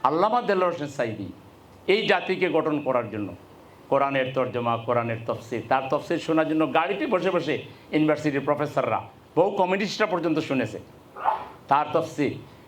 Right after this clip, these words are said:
সেই সাইদি সাহেবকে চিকিৎসা না দিয়ে তিলে তিলে, তিলে তিলে তাকে মৃত্যুর দিকে ধাবিত করল। এত ঘটনার পরেও আমরা সবর করেছি, আইন হাতে তুলে নেয়নি,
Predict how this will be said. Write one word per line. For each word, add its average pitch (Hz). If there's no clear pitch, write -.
সেই 269
সাইদি 202
সাহেবকে 180
চিকিৎসা 196
না 139
দিয়ে 110
তিলে 160
তিলে, 135
তিলে 139
তিলে 113
তাকে 104
মৃত্যুর 127
দিকে 113
ধাবিত 101
করল। 92
এত 240
ঘটনার 226
পরেও 220
আমরা 151
সবর 151
করেছি, 135
আইন 131
হাতে 120
তুলে 117
নেয়নি, 92